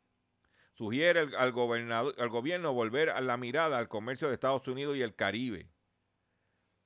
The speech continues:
Lo que pasa es lo siguiente, que en el Caribe los chinos tienen puertos, República Dominicana, Jamaica,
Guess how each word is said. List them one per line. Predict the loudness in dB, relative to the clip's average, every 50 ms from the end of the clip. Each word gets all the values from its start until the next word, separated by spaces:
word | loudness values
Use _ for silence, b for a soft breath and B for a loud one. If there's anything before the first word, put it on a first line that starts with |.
| _ _ _ _ _
Lo | -10 -6 -2
que | -2 0 2
pasa | 2 0 2 2 2
es | 2
lo | 2 2
siguiente, | 0 -2 -4 -4 -2 -4 -4 -4 -6 -8 -10 -12 -12 -16 _ _ _ _ _ _ _ _ _ _ _ _ _ _ _ _ _ _ _ _ _ _ _ _ _ _ _ _ _ _ _ _ _ b b b b b b b b b _ _
que | 0 2 4 4 4 4 4 2 0 -2 -6 -12 _ _ _ _ _ -2
en | 0 2
el | 2 0 0 0
Caribe | 0 0 0 0 -2 -2 -2 0 0 0
los | 0 -2 -4 -6
chinos | -10 -10 -8 -8 -6 -6 -4 -6 -6 -8 -12 _ _ _ _ _ _ _ _ _ _ _ _ _ _ _ _ _ _ _ _ _ _ _ _ _ _
tienen | 0 0 0 0 -2 -4
puertos, | -8 0 4 4 4 4 2 -2 -6 -8 -8 -8 -10 -16 -20 _ _ _ _ _ _ _ _ _ -20 -20 -20 _ _ _ _ _ _ _ _ _ _ _ _ _ _ _ _ _ -14
República | -12 -10 -10 -8 -8 -4 -4 -4
Dominicana, | -4 -4 -6 -10 -8 -6 -2 -2 0 0 0 0 -2 -2 -4 -6 -8 -8
Jamaica, | -8 -8 -6 -4 -4 -4 -4 -4 -6 -6 -4 -4 -2 -2 -2 -4 -8 -12